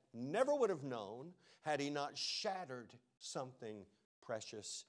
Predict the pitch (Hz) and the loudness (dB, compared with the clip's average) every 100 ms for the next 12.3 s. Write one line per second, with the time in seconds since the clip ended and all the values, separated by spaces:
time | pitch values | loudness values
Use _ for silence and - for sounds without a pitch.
0 | _ - 175 107 92 - - - _ _ | _ -6 -4 -4 -8 -14 -12 -14 _ _
1 | _ _ _ _ _ 110 120 139 135 135 | _ _ _ _ _ 2 6 6 6 2
2 | 123 127 139 131 127 139 151 127 113 113 | 2 -2 -2 0 2 2 2 0 -2 -4
3 | - 123 135 131 123 127 127 120 127 117 | -2 0 0 -2 -2 -2 -2 -2 -2 -2
4 | 113 120 - - 143 147 120 - 110 - | -2 -4 -4 -4 -4 -4 -6 -2 -2 -2
5 | - - - 170 165 - 104 107 135 - | -10 -18 -4 0 0 -2 -8 -8 -14 -20
6 | _ _ _ _ _ _ - - - - | _ _ _ _ _ _ -20 -20 -20 -10
7 | 127 156 135 120 113 110 123 135 143 - | -4 -4 -2 -6 -6 -8 -10 -12 -18 -20
8 | _ - - - - 147 - 185 175 175 | _ -20 -20 -4 0 0 6 6 6 4
9 | 175 185 151 156 135 151 160 - 202 170 | 6 6 4 2 6 8 8 6 2 6
10 | 160 143 165 170 165 160 - 143 131 117 | 6 8 6 6 4 2 4 6 6 2
11 | - - _ - 120 - 127 135 143 120 | -4 -10 _ 2 2 4 2 2 2 2
12 | 113 104 | 4 2